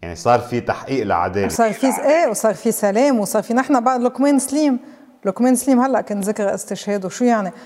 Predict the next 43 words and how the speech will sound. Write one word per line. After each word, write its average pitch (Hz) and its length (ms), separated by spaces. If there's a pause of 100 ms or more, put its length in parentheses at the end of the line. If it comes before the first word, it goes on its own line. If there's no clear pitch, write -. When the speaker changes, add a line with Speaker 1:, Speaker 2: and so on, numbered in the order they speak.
(160)
Speaker 2:
أنا 254 160
اليوم 262 220
وقت 214 180
أطالب 214 460
بالعدالة 190 400
لجبران، 208 500
شو 285 140
ب-، 302 120
شو - 200
يعني، 190 280
شو - 220
أنا، 247 120
شو 240 140
حيطلع 254 400
لي؟ 202 120
ما 214 100
حيطلع 226 280
لي 220 100
شي. 220 260 (440)
أنا 233 180
كرمال 247 380
ما 262 120
يرجع 233 240
يصير 214 400
اللي 185 140
صار 220 280
بلقمان 214 480
سليم، 226 460
وتما 196 340
ترجع 214 560
أم 214 280
مثل 185 180
أمه 220 220
للقمان 208 440
سليم، 208 320
ترجع 202 280
تذكرني 190 480
بمشهد 185 680 (500)
غسان 202 440
تويني 214 320
اللي 175 140
دفن 190 460
ابنه. 202 320